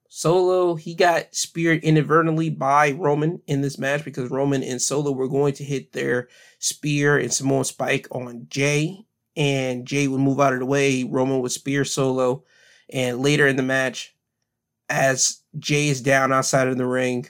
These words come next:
Roman is down. Solo's close to Roman. Roman starts trying to tell, uh, Solo to do something, Solo just looks at Roman and he just hard body stares at him. And I mean hard.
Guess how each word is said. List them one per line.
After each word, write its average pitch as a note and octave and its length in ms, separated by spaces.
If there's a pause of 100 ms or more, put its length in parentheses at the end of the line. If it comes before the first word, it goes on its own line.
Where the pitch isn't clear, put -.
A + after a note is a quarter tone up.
Roman C3+ 400
is B2+ 140
down. B2 460 (680)
Solo's C#3 500
close D3+ 340
to C3 100
Roman. C3+ 560 (120)
Roman C3+ 360
starts B2+ 540 (520)
trying C3+ 200
to B2+ 80
tell, C3 480 (500)
uh, A#2+ 480
Solo C#3+ 520
to A#2+ 460
do D3+ 320
something, B2 400
Solo D3+ 340
just C3 240
looks C3+ 300
at B2+ 320 (400)
Roman C#3 520 (280)
and C#3 120
he C3 100
just - 300 (220)
hard D#3 460
body B2 300
stares B2 460
at B2+ 140
him. B2+ 120 (420)
And C3+ 100
I C3+ 60
mean C3+ 160
hard. C#3+ 520